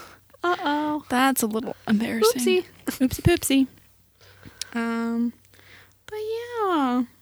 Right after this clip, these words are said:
Speaker 1: Wow.
Speaker 2: I know. Yep, that's my trick. That's my trick.
Speaker 1: That's a good trick.
Speaker 2: It is.
Speaker 1: First
Speaker 2: It
Speaker 1: off
Speaker 2: also makes it really, really hard.
Speaker 1: Yeah.
Speaker 2: 'Cause I can't, like, stop it.
Speaker 1: Yeah, I think my qualifications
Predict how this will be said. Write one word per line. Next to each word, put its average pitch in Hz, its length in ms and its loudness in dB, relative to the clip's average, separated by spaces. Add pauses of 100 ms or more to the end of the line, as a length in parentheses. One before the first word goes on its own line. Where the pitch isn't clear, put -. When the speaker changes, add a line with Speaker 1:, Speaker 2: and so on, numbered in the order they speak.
(200)
Speaker 1:
Wow. 233 640 -2
Speaker 2:
I 233 120 -2
know. 247 240 4 (100)
Yep, 254 240 2
that's 190 300 0
my 226 160 4
trick. - 420 0 (220)
That's 185 240 2
my 226 120 0
trick. 269 420 0 (1400)
Speaker 1:
That's - 140 -10
a 359 80 2
good 233 160 0
trick. - 320 -2 (120)
Speaker 2:
It 226 100 0
is. 269 520 2 (1000)
Speaker 1:
First 254 260 0
Speaker 2:
It 262 40 4
Speaker 1:
off 254 60 6
Speaker 2:
also 330 180 4
makes 247 200 4
it 214 100 0
really, 202 380 4
really 175 220 4
hard. 185 360 2 (140)
Speaker 1:
Yeah. 196 320 2
Speaker 2:
'Cause 226 120 0
I 220 80 6
can't, 202 240 0
like, 180 140 0
stop 190 420 2
it. 165 200 0 (800)
Speaker 1:
Yeah, 196 380 2
I 247 200 0
think 262 300 0
my 220 180 2
qualifications 214 1400 0